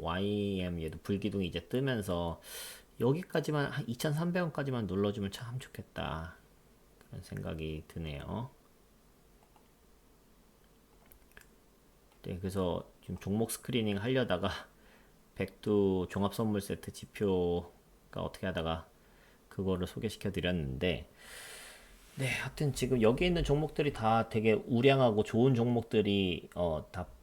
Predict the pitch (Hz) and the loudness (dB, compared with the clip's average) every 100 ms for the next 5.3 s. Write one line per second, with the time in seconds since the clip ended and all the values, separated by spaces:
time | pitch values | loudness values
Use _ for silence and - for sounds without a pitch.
0 | - - 104 104 120 107 107 98 - 98 | -12 -2 -2 0 0 0 2 2 0 -4
1 | 110 95 82 85 76 - 87 52 62 78 | -2 -2 0 -2 -4 0 -2 -2 -8 -8
2 | - - 139 - 139 120 101 - - - | -8 -4 -4 -2 0 2 0 -2 -20 -20
3 | - - - - 180 180 151 110 95 - | -20 -20 -20 -8 -4 -2 -2 0 -2 0
4 | 92 98 98 98 - 165 151 101 - - | 2 2 2 0 -4 -4 -2 -2 -4 -2
5 | 92 80 69 | 0 0 -2